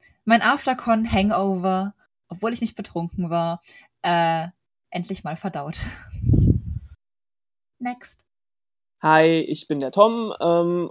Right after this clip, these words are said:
Speaker 2: heute wahrscheinlich der einzige Mann, nennen wir mich nicht Mann, ist egal,
Speaker 1: <clears throat>
Speaker 2: ähm, hier in der Gruppe.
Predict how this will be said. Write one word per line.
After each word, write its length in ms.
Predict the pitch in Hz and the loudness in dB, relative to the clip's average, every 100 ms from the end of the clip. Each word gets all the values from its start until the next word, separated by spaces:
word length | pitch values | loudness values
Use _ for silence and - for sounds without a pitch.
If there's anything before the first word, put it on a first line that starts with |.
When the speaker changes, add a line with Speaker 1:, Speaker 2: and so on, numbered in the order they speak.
| 170 | 0
Speaker 2:
heute 240 | 170 170 | 2 2
wahrscheinlich 320 | 156 170 160 | -4 -4 -6
der 220 | 165 - 151 | -6 -6 -4
einzige 640 | 165 170 160 147 151 - _ - | -6 -4 -4 -2 -2 -4 _ -10
Mann, 600 | 151 143 165 180 85 107 | -6 -4 -6 -8 -10 -6
nennen 260 | 151 156 | -2 0
wir 80 | 151 | 0
mich 160 | 147 147 | -2 -6
nicht 120 | 147 | -8
Mann, 140 | 143 | -4
ist 140 | 220 - | -2 -2
egal, 400 | 226 247 160 - _ _ | 0 0 0 -6 _ _
Speaker 1:
<clears throat> 200 | _ - | _ 2
Speaker 2:
ähm, 520 | 170 165 170 165 160 - _ - | 6 8 8 8 4 -4 _ 4
hier 140 | 180 | 6
in 100 | 185 | 10
der 100 | 180 | 10
Gruppe. 540 | 117 156 - 208 202 | 12 10 8 0 0